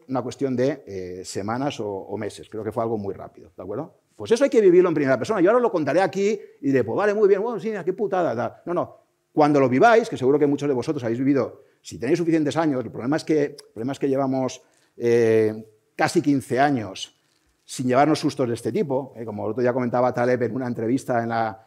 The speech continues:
C N B C, hablaba de Disneyland Economics, decía, "Uno de los problemas que tenemos hoy en día es que los inversores jóvenes han estado viviendo en Disneylandia en los últimos doce, trece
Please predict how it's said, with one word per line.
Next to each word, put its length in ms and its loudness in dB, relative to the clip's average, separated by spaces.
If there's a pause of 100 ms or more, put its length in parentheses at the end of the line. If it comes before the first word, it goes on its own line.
(120)
C 80 -2
N 100 2
B 140 0
C, 160 4
hablaba 260 2
de 140 2
Disneyland 560 2
Economics, 560 0
decía, 480 -2
"Uno 100 0
de 60 4
los 80 -6
problemas 200 -2
que 80 -6
tenemos 300 -2
hoy 80 -2
en 100 -2
día 320 2 (380)
es 160 -6
que 140 6
los 180 2
inversores 800 -2 (100)
jóvenes 720 2 (540)
han 120 0
estado 180 0
viviendo 180 0
en 80 0
Disneylandia 800 0
en 60 -10
los 140 -6
últimos 320 -2
doce, 420 -8
trece 300 -10